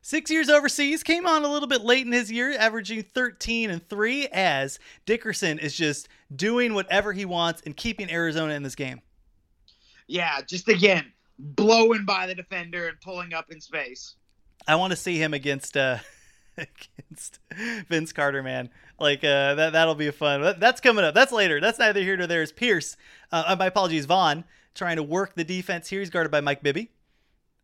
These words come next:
Speaker 1: and guarded well, by the way. Bramlett, get that out of my face. Gives it over back to Vaughn. Vaughn cuts left. They gave him the lane, and, uh, <laughs> I don't know about that. Sure, Bramlett.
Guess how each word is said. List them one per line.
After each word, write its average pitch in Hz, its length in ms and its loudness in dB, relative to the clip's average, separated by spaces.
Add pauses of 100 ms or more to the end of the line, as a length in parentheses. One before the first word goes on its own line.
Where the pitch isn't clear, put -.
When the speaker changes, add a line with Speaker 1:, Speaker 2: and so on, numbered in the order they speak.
Speaker 1:
and 135 260 -4
guarded 151 260 0
well, 160 240 4
by 143 180 2
the 143 80 -2
way. 147 160 0
Bramlett, 165 500 2
get - 140 2
that 147 220 -6
out 202 160 8
of 190 60 0
my 156 120 2 (180)
face. 330 540 0 (540)
Gives 247 160 0
it 233 80 4
over 202 100 2
back 190 160 2
to 180 100 -4
Vaughn. 185 340 0 (500)
Vaughn 147 240 -6
cuts 165 300 -6
left. 160 220 0
They 151 100 -4
gave 180 220 0
him 196 60 -8
the 185 80 -2
lane, 214 460 -2 (360)
and, 165 300 2
uh, 180 140 6 (880)
<laughs> 214 60 2 (120)
I 190 80 0 (120)
don't 160 260 -12
know 160 140 -12 (100)
about - 320 -20 (160)
that. 196 640 -10
Sure, 339 280 0
Bramlett. 302 500 2